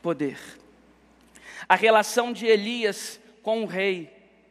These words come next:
era de fuga, era de distanciamento profético.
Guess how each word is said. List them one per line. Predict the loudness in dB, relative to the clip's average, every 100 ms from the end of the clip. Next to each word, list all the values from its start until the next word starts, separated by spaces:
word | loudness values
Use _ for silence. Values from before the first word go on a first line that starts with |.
| _ _ _ _ _
era | 0 0
de | 0
fuga, | -4 -8 -6 -6 -4 -6 -8 -20 _ _ _ _ _ _ _ _ _ _ _ _ _ _ _ _ -2
era | 2 2
de | 0 -6
distanciamento | -4 -4 0 -2 0 -2 -2 -6 -4
profético. | -4 -4 -4 -4 -6 -8 -16 -18